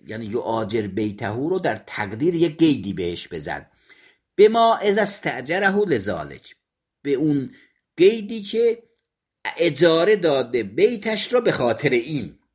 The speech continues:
یعنی به شرط این اجاره داده، یا این قید می‌خوره که اصلاً مستقیماً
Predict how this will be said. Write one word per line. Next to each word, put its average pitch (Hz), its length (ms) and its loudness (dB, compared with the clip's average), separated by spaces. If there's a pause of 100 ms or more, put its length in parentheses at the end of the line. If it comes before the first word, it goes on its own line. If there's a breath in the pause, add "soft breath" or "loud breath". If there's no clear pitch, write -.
(360)
یعنی 113 260 -10
به 123 120 -4
شرط 127 440 -2
این 160 240 -2
اجاره 85 400 -6
داده، - 400 -20
یا 175 260 2
این 165 320 -4
قید 208 280 4
می‌خوره 208 400 -4
که 208 260 -4 (260 soft breath)
اصلاً 165 200 -6
مستقیماً 139 960 -6